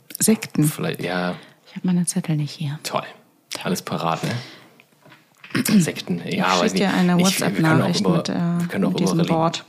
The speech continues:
Speaker 2: Religionen. <laughs> Gut, dann ist er auf jeden Fall, ich meine, dann ist sie auf jeden Fall,
Speaker 1: <laughs>
Speaker 2: ich meine, wenn ich
Speaker 1: Das
Speaker 2: deine
Speaker 1: ist
Speaker 2: Nachrichten,
Speaker 1: in dem Kontext
Speaker 2: wenn ich,
Speaker 1: auch ein bisschen spannend.
Speaker 2: <laughs> wenn ich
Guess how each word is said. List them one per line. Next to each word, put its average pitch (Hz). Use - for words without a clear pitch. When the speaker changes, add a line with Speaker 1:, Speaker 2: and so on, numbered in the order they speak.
Speaker 2:
Religionen. 127
<laughs> -
Gut, -
dann 90
ist 101
er 90
auf 85
jeden 95
Fall, 82
ich 90
meine, 82
dann 87
ist -
sie -
auf 349
jeden 110
Fall, 90
Speaker 1:
<laughs> -
Speaker 2:
ich 92
meine, 87
wenn 92
ich 123
Speaker 1:
Das -
Speaker 2:
deine 214
Speaker 1:
ist 214
Speaker 2:
Nachrichten, 202
Speaker 1:
in 240
dem -
Kontext 247
Speaker 2:
wenn -
ich, -
Speaker 1:
auch -
ein 359
bisschen -
spannend. -
Speaker 2:
<laughs> -
wenn 80
ich 113